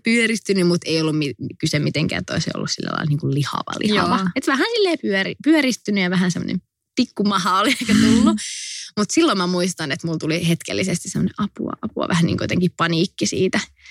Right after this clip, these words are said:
Speaker 1: Et kun on kuitenkin ollut aika semmoinen niinku suht, suht hoikka, semmoinen niinku normaali, niin sit siellä,
Speaker 2: Mm.
Speaker 1: kun sitä tuolla N S yhtäkkiä yhdeksässä kuukaudessa tuli melkein kilo per kuukausi.
Speaker 2: No been there, mulla on tullut
Speaker 1: Niin.
Speaker 2: yhdeksässä
Speaker 1: No niin,
Speaker 2: kuukaudessa kaksikymmentä
Speaker 1: totta
Speaker 2: kiloa, että se
Speaker 1: kai.
Speaker 2: on kyllä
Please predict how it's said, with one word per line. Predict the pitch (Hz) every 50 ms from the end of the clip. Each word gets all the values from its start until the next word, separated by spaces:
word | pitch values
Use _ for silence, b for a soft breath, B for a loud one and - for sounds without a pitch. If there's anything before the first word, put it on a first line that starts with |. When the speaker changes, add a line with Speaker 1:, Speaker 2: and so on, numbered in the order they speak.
| B B B B B -
Speaker 1:
Et | 185
kun | - 202 196
on | 208
kuitenkin | 254 285 302 294 349
ollut | 381 381 330 226
aika | 202 190 180
semmoinen | 160 170 170 170 165 160 156 151
niinku | 151 151 - - 160 - _ _ _ 294 -
suht, | 359 392 359 - _ _ _ _ _ -
suht | - 359 381 359 - -
hoikka, | 240 240 240 240 - -
semmoinen | 226 214 226 214 208
niinku | 202 190 180 185
normaali, | 180 170 175 170 160 156 156 156 160 - 165
niin | 180 208
sit | 180 - 226 - - 254
siellä, | 269 262 - 233
Speaker 2:
Mm. | 226
Speaker 1:
kun | 226 156
sitä | 156 - 160
tuolla | - - 78 110 143 156 - - - - 165 156
N | 143 -
S | - - -
yhtäkkiä | - 156 - - - 135 - - - - 78
yhdeksässä | - 151 123 139 - - - - - 165 -
kuukaudessa | - - - - 110 113 120 214 202 - -
tuli | 196 - - 85 92
melkein | - - - 208 - - 202 196 - -
kilo | - 202 170 170 170
per | 165 185 190 220 233 - -
kuukausi. | 254 240 233 240 262 254 240
Speaker 2:
No | 294
been | 311 285 220 208
there, | - - - 294 277 190 160 175
mulla | 185 190 190 - 262
on | 254
tullut | 240 - 190
Speaker 1:
Niin. | 190 202
Speaker 2:
yhdeksässä | 208 196 - 277 339
Speaker 1:
No | 392
niin, | 440 -
Speaker 2:
kuukaudessa | - 427 - 480 466 480 453 440
kaksikymmentä | 427 427 403 - - -
Speaker 1:
totta | - 330
Speaker 2:
kiloa, | - 214 202 214 220 226
että | 294 285 262
se | 240
Speaker 1:
kai. | 233 208
Speaker 2:
on | 208 214
kyllä | - 226 208 196